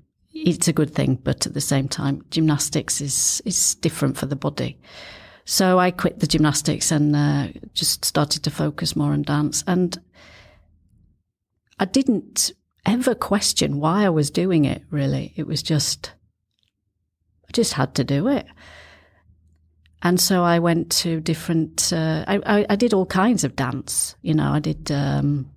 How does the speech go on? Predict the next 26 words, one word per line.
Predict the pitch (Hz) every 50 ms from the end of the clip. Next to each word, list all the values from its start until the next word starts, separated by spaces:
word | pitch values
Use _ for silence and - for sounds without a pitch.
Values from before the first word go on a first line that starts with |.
| _ - _ _ _ _ _ _ - _ _ _ - -
I | 143
did | 123 - 139 - - -
ballet, | - - 135 143 143 147 147 151 147 143 147
jazz, | - - 131 127 131 143 147 147 156 147 - - -
tap, | - - - 139 143 165 160 - - - - - - - - - - - - - - - -
Spanish, | - 151 151 160 175 185 185 185 185 185 - - - - - - -
uh, | - 151 131 127 127 123 - - 117 - 135 131 - 143 - - 165 170 180 - _ _ _ _ _ _ _ _ 269 - - - _ -
folk | - - - 180 180 220 214 - -
dance, | - 190 185 185 185 190 190 180 165 - - - -
uh, | - - 143 131 120 - _ - _ _ - - -
all | - 170 175 180 180 170 165
types. | 147 - - 175 156 139 - -
It | -
didn't | - - - 147
matter | 139 175 180 - - - 147
really | 135 131 127 139
what | 139 143 139 139 -
it | - -
was. | 151 160 156 143 143
I | - -
just | 143 - 165 - - - - - - _ _ _ _ _ _ -
loved | 143 143 143 165 156 160 - - - -
every | - 151 143 156 139
minute | 135 151 160 175 - - -
of | 127 -
it. | 131 131